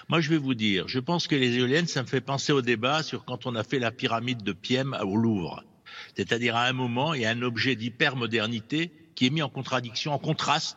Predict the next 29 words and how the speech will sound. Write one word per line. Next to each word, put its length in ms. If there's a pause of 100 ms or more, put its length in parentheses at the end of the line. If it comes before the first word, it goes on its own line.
(160)
avec, 320
au 60
fond, 140
une 60
tradition. 480 (680)
Et 80
alors, 240
il 60
y 40
a 60
deux 100
façons 280
de 40
le 100
lire. 340 (260)
Soit 140
on 80
dit 140
effectivement, 680
on 100
voit 180
à 60
la 80
fois 160
le 60
futur 360
et 40
le 80
passé, 420